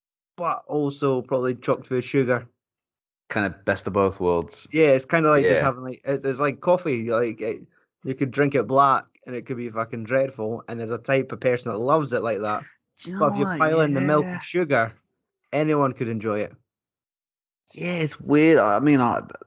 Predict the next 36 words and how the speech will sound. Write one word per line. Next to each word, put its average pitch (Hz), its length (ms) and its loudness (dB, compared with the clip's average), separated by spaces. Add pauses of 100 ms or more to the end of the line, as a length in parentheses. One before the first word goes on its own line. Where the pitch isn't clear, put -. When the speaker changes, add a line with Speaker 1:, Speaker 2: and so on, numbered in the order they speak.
(240)
Speaker 2:
that's 135 340 -2 (280)
how 113 220 2
I 110 100 6
like 98 280 2
my 120 200 0
coffee, 127 420 -2
very 110 300 4
strong, 101 420 -2
but 90 60 -4
also 92 380 -4
very 95 320 0
milky 92 420 -2
and 85 120 -4
very 90 280 2
sweet. 110 760 -2
But 92 160 2
when 110 140 2
it 104 80 0
comes 113 260 0
to - 80 -10
beers, 101 560 4
I 92 80 2
just, 101 340 -8 (140)
<laughs> - 120 -14
I, 156 400 2
Speaker 1:
Yeah. 143 200 -2 (120)
Speaker 2:
I 127 100 -4
don't 123 220 0
know. 131 100 4
Speaker 1:
Wait. 135 100 -4 (200)
Speaker 2:
I - 100 -4
think 165 180 -4
it 160 60 -4
might 170 140 2
be 160 80 2
the 139 80 -2